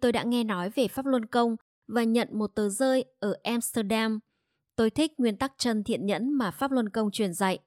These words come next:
Tôi biết có hơn một trăm triệu người tu luyện Pháp Luân Công trên khắp thế giới. Họ không dùng ma túy hay uống rượu.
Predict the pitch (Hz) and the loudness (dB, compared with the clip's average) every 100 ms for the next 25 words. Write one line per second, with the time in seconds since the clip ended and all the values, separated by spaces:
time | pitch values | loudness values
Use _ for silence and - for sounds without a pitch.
0 | _ _ _ - 285 247 330 359 - 233 | _ _ _ 0 2 4 2 0 -4 0
1 | 294 226 180 277 269 - - 196 196 180 | 2 2 0 -2 -2 -2 -2 0 -2 -2
2 | 247 240 - - 277 262 233 240 226 220 | 0 0 0 -2 -2 0 -2 -2 -2 -2
3 | 233 - 294 - 240 220 190 226 - _ | -4 -4 -6 -2 0 2 0 0 -4 _
4 | _ _ _ 247 220 - 302 254 202 208 | _ _ _ -2 -2 0 -2 -2 -2 -2
5 | 226 - 202 208 302 - 214 202 196 269 | -2 0 -2 -2 -6 -4 -2 -2 -2 2
6 | 247 - | 0 0